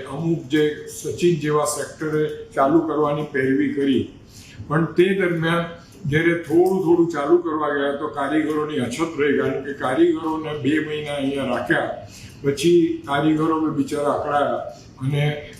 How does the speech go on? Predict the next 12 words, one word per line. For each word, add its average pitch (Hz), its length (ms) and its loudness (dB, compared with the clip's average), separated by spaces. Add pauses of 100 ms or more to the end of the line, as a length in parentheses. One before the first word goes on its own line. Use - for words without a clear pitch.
માઇગ્રેશન 156 580 2
ચાલુ 139 360 -2
થયું. 117 260 2
કારણ 147 280 -2
કે 147 60 -2
આપણા 147 440 0 (260)
ઇન્ડસ્ટ્રીમાં 147 720 0 (440)
સૌથી 156 320 2
વધારે 151 400 2
કારીગર 139 460 -2
ઓરિસ્સાથી 143 640 -2
છે, 147 220 -6